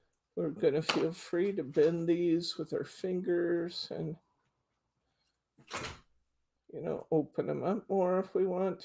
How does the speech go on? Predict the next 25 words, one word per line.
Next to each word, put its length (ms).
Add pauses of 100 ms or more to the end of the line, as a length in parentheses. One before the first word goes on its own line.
to, 340
close 400
them 140
down 420
more 260
if 160
we 120
want 360 (100)
to. 200 (480)
Just 240
get 180
some 280
little 260
curlies 640
in 160
it. 160 (1080)
I 80
tend 400
to 140
use 260
fairly 580
short 560
pieces 840 (680)
and 800 (1000)
<clears throat> 640